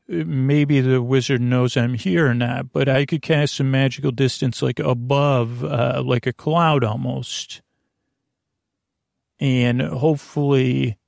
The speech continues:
the, the wizard doesn't have any reason to suspect that. And, and the wizard's used to the weather patterns here, which we know usually at some point in the afternoon a storm comes.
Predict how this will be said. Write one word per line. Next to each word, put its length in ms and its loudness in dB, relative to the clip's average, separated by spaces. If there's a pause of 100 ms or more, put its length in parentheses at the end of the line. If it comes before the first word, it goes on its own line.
(200)
the, 380 -4
the 160 -4
wizard 300 -2
doesn't 220 2
have 140 4
any 180 2
reason 420 -2
to 120 -2
suspect 840 -4
that. 680 -2
And, 400 0
and 240 0
the 60 0
wizard's 420 -2
used 220 -4
to 100 0
the 140 -4
weather 320 0
patterns 460 0
here, 200 0
which 220 -4
we 160 0
know 560 2 (500)
usually 540 0
at 100 -2
some 220 -2
point 260 0
in 60 0
the 100 0
afternoon 600 0
a 40 -4
storm 440 0
comes. 680 -4